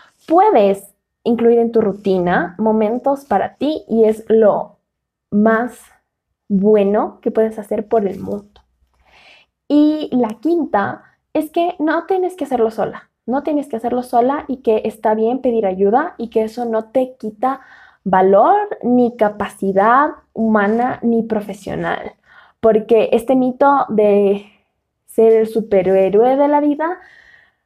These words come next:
eh, yo creo que ya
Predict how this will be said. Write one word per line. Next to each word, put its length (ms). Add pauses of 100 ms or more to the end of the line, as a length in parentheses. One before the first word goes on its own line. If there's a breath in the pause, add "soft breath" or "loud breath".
(880)
eh, 500
yo 340
creo 140
que 180
ya 500